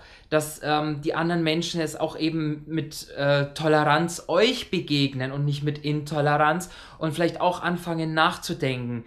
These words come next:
Und wenn wir es nur schaffen, den Menschen dazu zu bringen, ein Stückchen Fleisch am Tag weniger zu essen, dann isst er vielleicht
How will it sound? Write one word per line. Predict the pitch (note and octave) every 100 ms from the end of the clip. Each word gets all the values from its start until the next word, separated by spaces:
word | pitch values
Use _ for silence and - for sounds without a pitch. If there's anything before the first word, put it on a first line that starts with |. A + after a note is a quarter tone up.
| - - -
Und | D#3 D#3+ D#3+ - C3+
wenn | E3 F3
wir | F3
es | -
nur | F#3 F#3
schaffen, | - G3+ F#3 - G#3 G3+ - - E3+
den | E3
Menschen | E3 F#3 F#3
dazu | F3+ F3 F#3
zu | E3+ F3
bringen, | - F3+ F3+ F3+ F3+ - - - - _ -
ein | E3+ A#3 C4
Stückchen | - - F#3+ - F3
Fleisch | C#3+ D3 C#3+ C#3+
am | D3
Tag | C3+ C3+ C3+
weniger | B2+ C3 B2+ B2+
zu | C#3+
essen, | C3+ D#3
dann | D#3
isst | F3 -
er | F#3
vielleicht | F#3 F3+ F3